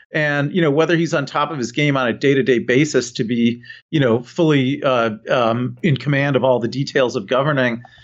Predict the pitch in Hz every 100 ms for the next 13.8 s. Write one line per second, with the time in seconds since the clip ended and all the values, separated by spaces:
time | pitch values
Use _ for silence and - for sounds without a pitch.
0 | - - 131 120 120 123 123 151 - 160
1 | 185 180 190 180 - - 156 175 185 -
2 | 226 220 170 165 214 196 160 170 190 185
3 | 175 - 180 180 175 147 - 151 156 -
4 | 175 156 147 - 170 156 156 165 180 170
5 | 160 147 175 220 151 123 113 - - 104
6 | 107 107 107 - - - _ - 151 139
7 | 135 - 151 143 139 165 180 139 147 160
8 | 147 151 139 139 131 135 - 139 139 139
9 | 151 135 135 - 139 127 131 131 127 123
10 | 127 143 - 143 131 135 147 127 123 127
11 | 131 113 139 143 135 120 - - - _
12 | 151 160 143 135 - 139 139 135 127 117
13 | 123 131 135 131 139 170 151 -